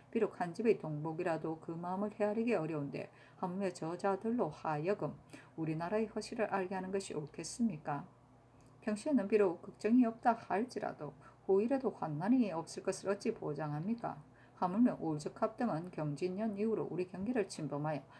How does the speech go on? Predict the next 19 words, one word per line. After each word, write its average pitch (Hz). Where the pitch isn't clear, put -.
사람과 170
같이 196
볼 208
노력질하고 202
죽인 180
것이 220
이루 190
헤아릴 160
수 -
없사오니 202
지금 208
기순의 165
원자는 170
비록 214
죽일 185
수 -
없을지라도 185
굳이 190
그 190